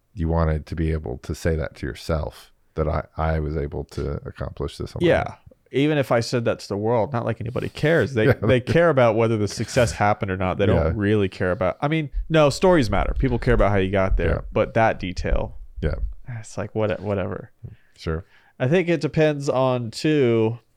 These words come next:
Speaker 2: whether
Speaker 1: Like, like, would you, okay. For example, Isaac Newton.
Speaker 2: Yeah, I've heard
Speaker 1: Did
Speaker 2: of
Speaker 1: he
Speaker 2: him.
Speaker 1: have a mentor?
Speaker 2: I don't know.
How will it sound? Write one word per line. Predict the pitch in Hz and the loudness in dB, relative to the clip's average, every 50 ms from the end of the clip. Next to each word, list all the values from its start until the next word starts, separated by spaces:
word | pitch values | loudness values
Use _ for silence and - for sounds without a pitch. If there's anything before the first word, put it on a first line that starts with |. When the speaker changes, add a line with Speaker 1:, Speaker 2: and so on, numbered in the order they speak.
| _ _ _ _ _ _ _ _ _ - - - - _ - - _ _ _ _ _ _ - _ _ - - - - | _ _ _ _ _ _ _ _ _ -20 -20 -20 -20 _ -20 -20 _ _ _ _ _ _ -20 _ _ -20 -12 -4 0
Speaker 2:
whether | 123 127 127 107 110 143 - - - - | 4 4 6 6 6 4 2 0 -4 0
Speaker 1:
Like, | 123 123 113 104 - - | 2 4 4 2 0 -6
like, | - - | -10 -4
would | 110 104 113 117 95 101 | 0 4 4 4 4 4
you, | 110 113 117 117 - - | 4 4 4 4 2 0
okay. | - 104 - - 76 - - _ _ _ _ _ _ _ _ _ _ _ _ _ _ _ _ _ _ _ _ - | -2 0 0 0 -4 -4 -8 _ _ _ _ _ _ _ _ _ _ _ _ _ _ _ _ _ _ _ _ -2
For | - 117 110 107 | 2 4 4 4
example, | 92 - 107 104 98 87 - 65 - - _ _ _ _ _ _ _ _ | 4 4 4 4 4 2 0 -4 -6 -8 _ _ _ _ _ _ _ _
Isaac | - 101 104 98 95 104 - | 2 4 4 4 4 2 0
Newton. | 87 95 98 98 - - 76 71 - _ _ _ _ - - | 2 2 0 0 0 -4 -8 -10 -10 _ _ _ _ -4 0
Speaker 2:
Yeah, | 101 110 | 0 0
I've | - - | 0 2
heard | 98 | 2
Speaker 1:
Did | 95 87 | 2 2
Speaker 2:
of | 85 | 4
Speaker 1:
he | 87 | 4
Speaker 2:
him. | 95 | 4
Speaker 1:
have | 95 90 | 4 4
a | 90 95 | 4 4
mentor? | 95 95 101 80 - - 113 127 160 180 - _ _ - | 4 2 2 0 0 0 0 0 0 0 -4 _ _ -6
Speaker 2:
I | - 101 | -4 -2
don't | 92 90 92 | -2 -2 -4
know. | 120 151 131 | -6 -6 -8